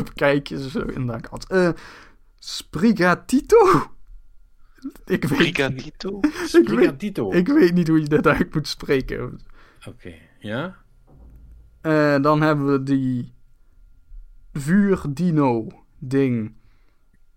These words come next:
Speaker 1: Fuecoco? <laughs>
Speaker 3: Oké.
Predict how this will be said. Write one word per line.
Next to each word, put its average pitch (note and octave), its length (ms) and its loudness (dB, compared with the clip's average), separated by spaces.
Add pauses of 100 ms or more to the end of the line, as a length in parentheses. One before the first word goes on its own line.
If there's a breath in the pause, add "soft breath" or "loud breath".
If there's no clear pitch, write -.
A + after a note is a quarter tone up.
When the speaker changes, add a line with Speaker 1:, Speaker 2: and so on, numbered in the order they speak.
(1080)
Speaker 1:
Fuecoco? G#3+ 1300 4
<laughs> - 0 - (2250 loud breath)
Speaker 3:
Oké. C3 580 -8